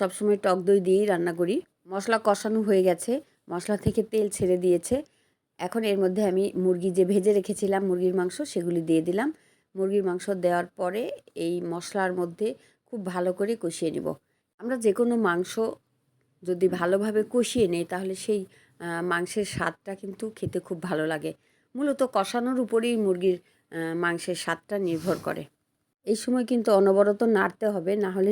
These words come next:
নিচে পোড়া লাগবে, কারণ এটাতে টক দই দেওয়া আছে, এই কারণে পোড়া লাগতে পারে। একটু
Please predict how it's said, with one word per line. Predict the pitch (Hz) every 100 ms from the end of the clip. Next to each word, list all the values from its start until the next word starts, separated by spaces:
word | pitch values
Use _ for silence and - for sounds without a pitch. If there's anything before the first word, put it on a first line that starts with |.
| 214
নিচে | 202 196
পোড়া | 185 196 185 175
লাগবে, | 165 165 165
কারণ | 185 196 190
এটাতে | 190 190 196
টক | 196 175 180
দই | 190 180
দেওয়া | 175 175 175
আছে, | - 285 - _ _
এই | 170 165
কারণে | 180 180 185 180 - -
পোড়া | 220 214 202
লাগতে | 185 - 156
পারে। | 175 202 - _ _ _ _
একটু | 190 -